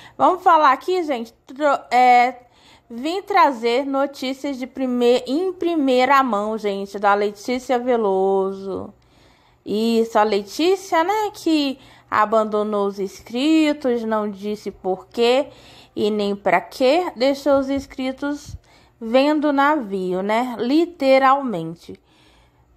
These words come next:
Comprou ca-, comprou casa, não, desculpa, gente. Reformou casa, comprou carro novo, aí depois simplesmente sumiu.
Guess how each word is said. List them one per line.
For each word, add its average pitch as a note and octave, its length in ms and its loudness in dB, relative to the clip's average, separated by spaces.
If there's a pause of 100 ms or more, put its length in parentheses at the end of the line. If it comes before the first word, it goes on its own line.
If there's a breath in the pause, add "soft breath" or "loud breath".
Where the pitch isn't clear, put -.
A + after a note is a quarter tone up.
(120)
Comprou G#3+ 840 4
ca-, A3+ 580 2
comprou G3+ 260 -8
casa, A3 220 0
não, G#3 120 -4
desculpa, F#3+ 400 -8
gente. F#3 380 -6 (640)
Reformou F#3+ 500 -2
casa, C4 720 2
comprou F#3+ 340 -6
carro F3+ 300 -4
novo, C4 540 0
aí C#4+ 80 -2
depois C#4+ 360 -4
simplesmente C#4 800 -4
sumiu. F3+ 800 -4